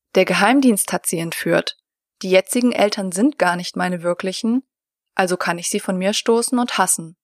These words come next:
Die wirklichen Eltern gibt es aber dennoch. Sie werden als ferne Lichtwesen in einer anderen Galaxie aufbewahrt, die magischen Kontakt halten. Oder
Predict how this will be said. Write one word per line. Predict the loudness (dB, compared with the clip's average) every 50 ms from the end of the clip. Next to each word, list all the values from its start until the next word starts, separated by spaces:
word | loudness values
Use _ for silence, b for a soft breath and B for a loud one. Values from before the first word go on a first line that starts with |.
| _ _ _ _ _ _ _ _ _ _ _ _ _ _ _ _ _ _ _ _ _ _ -10
Die | -8 2 4
wirklichen | 4 4 4 2 -2 0 0 0
Eltern | 2 4 2 4 4 2 2 2 2 0 0
gibt | -4 -4 -4 -2
es | -2 -2
aber | 0 0 0 0 0
dennoch. | -2 -6 -8 -8 -10 -12 -14 -18 -20 -20 _ _ _ _ _ _ _ _ _ _ _ _ _
Sie | -12 -4 0 0 4 6
werden | 6 6 6 4 2 -2
als | -2 -4 -4 -4 -4
ferne | -4 -2 -2 -2
Lichtwesen | -2 -2 -2 -2 -4 -6 -4 -4 0 0 2 2 2 0 0
in | 0 0 0
einer | 0 0 0 0
anderen | -2 0 0 -2 -2 -2 -2 0
Galaxie | 0 -2 -2 -2 -6 -8 -6 -4 -2 -2 0 2
aufbewahrt, | 2 2 2 0 -2 -6 -4 0 2 2 4 2 0 -2 -8 _ _ _ _ _ _ _ _ _ _ _
die | -2 0
magischen | 2 2 2 2 0 -2 -2 -2 -2
Kontakt | -2 -2 -2 -2 -4 -6 -6 -8 -8 -8
halten. | -6 -8 -8 -12 -14 -14 -14 -14 -16 _ _ _ _ _ _ _ _ _ _ _ _ _ _ _ _ _ _ _ _ _ _ _ _ _ _ _ _
Oder | 0 0 2 4 4 4 4 4 0